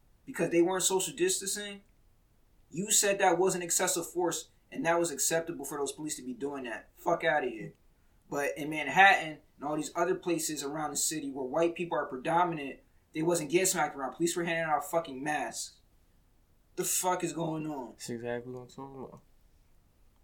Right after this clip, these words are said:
Speaker 2: They be smacking people.
Speaker 1: So it, it's, it's clearly an agenda going on.
Speaker 2: I feel like a lot of cops were probably people that just got bullied in school or some shit.
Speaker 1: Oh, that's definitely what they are. Most cops have,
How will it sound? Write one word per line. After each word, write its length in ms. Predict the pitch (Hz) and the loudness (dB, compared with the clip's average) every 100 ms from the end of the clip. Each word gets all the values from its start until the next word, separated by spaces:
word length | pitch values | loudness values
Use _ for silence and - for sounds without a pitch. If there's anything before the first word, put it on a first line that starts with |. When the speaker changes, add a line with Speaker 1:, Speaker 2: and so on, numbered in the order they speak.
| _ _ _ | _ _ _
Speaker 2:
They 60 | - | -14
be 160 | 117 127 | -12 -12
smacking 500 | - 120 131 131 123 | -10 -8 -8 -8 -10
people. 320 | 117 110 - _ | -10 -10 -14 _
Speaker 1:
So 380 | - - 175 170 | -2 4 8 8
it, 140 | 175 175 | 6 4
it's, 360 | 190 175 143 160 | 4 4 2 0
it's 200 | 190 170 | 4 4
clearly 460 | - 226 220 208 196 | 4 6 8 6 6
an 80 | 180 | 2
agenda 460 | 156 180 175 156 | 4 4 4 2
going 360 | 139 160 147 143 | 0 0 0 -2
on. 220 | 139 - - _ | -6 -8 -12 _
Speaker 2:
I 60 | - - _ _ _ _ _ _ _ _ _ _ _ _ _ _ _ _ _ _ _ _ _ _ _ _ - | -14 -14 _ _ _ _ _ _ _ _ _ _ _ _ _ _ _ _ _ _ _ _ _ _ _ _ -4
feel 100 | 147 | 0
like 100 | 131 | 2
a 40 | |
lot 200 | 123 127 | 2 2
of 100 | 120 | 0
cops 520 | - 123 123 - - - _ - | -6 -4 -4 -6 -8 -10 _ -14
were 80 | |
probably 380 | 113 127 120 110 | -12 -12 -14 -14
people 300 | 117 135 - | -12 -10 -6
that 120 | 117 110 | -6 -6
just 180 | 117 | -6
got 200 | - 113 - | -4 -6 -6
bullied 320 | 117 117 117 | -8 -8 -12
in 100 | 117 | -12
school 360 | - - 120 117 | -12 -10 -10 -8
or 40 | |
some 200 | 117 120 113 | -10 -10 -12
shit. 280 | 120 117 - | -12 -12 -2
Speaker 1:
Oh, 120 | 196 | 2
that's 240 | 220 269 | 4 2
definitely 360 | 170 196 240 190 | 2 2 2 0
what 160 | 175 165 | 0 0
they 140 | 143 | 2
are. 120 | 180 156 | 4 4
Most 260 | 202 247 | 0 -2
cops 260 | - 226 - | 2 2 2
have, 240 | 180 165 | -2 -2